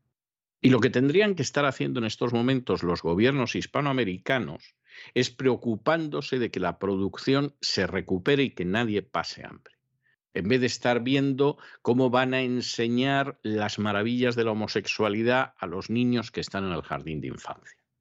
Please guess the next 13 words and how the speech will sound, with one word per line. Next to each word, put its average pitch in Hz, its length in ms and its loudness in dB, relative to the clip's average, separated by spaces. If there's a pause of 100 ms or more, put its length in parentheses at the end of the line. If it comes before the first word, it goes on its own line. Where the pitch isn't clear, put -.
(600)
o 98 100 0
cómo 135 240 6
seguimos 123 480 2
engañando 120 640 2
a 113 60 2
la 107 80 2
gente 131 400 -2
con 92 200 -2
la 82 100 -2
estafa 113 440 -2
del 90 200 -4
cambio 90 360 -4
climático, - 720 -14